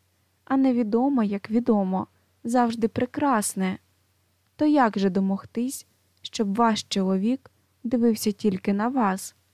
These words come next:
Перш за все, поводьтесь так, ніби ви і його жінка, і нібито чужа.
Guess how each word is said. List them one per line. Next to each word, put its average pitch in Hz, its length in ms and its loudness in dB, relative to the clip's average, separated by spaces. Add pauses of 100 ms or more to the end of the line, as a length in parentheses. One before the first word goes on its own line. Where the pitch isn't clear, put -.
(600)
Перш 220 260 2
за 190 160 -2
все, 277 420 -2 (520)
поводьтесь 214 720 2
так, 226 400 -4 (440)
ніби 254 340 2
ви 226 360 2
і 196 160 0
його 202 300 2
жінка, 196 520 -2
і 208 80 -4
нібито 240 440 0
чужа. 233 540 0